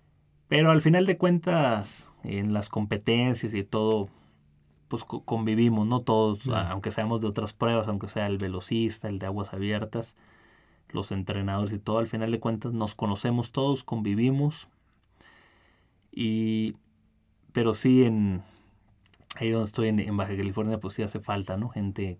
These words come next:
Speaker 1: con quien entrene, el trabajo en equipo, que eso lo hace mucho, yo lo he visto en Estados Unidos, que dos, dos fondistas de más o menos el mismo nivel se juntan, o tres.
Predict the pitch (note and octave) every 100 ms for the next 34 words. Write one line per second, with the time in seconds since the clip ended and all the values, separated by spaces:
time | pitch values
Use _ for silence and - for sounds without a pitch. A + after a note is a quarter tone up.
0 | - F#2+ F#2+ - G#2 G2+ G2+ A2+ A2+ A2
1 | A2 - - - _ _ _ _ - G2
2 | F#2+ G#2 G#2 A#2 G2 - B2+ B2 A#2+ A#2
3 | - - - - - - - - - B2+
4 | D3 C#3+ - C#3 C3+ B2+ C#3+ A#2+ F#2 -
5 | _ _ _ _ - A2+ A#2 A2+ - A#2+
6 | G#2 A#2 A2 A2 A2+ A2+ G#2 F#2 F#2 A#2
7 | A2+ G2+ - - A#2+ A#2+ B2+ B2 A#2+ A#2+
8 | - A#2+ G#2+ G#2 G#2 G#2+ A2+ A2 G#2+ G#2
9 | G#2 A2 G#2 G#2 G#2 G2+ G2 A#2+ A#2 A2+
10 | G2+ F2+ - A#2 A2+ A2+ -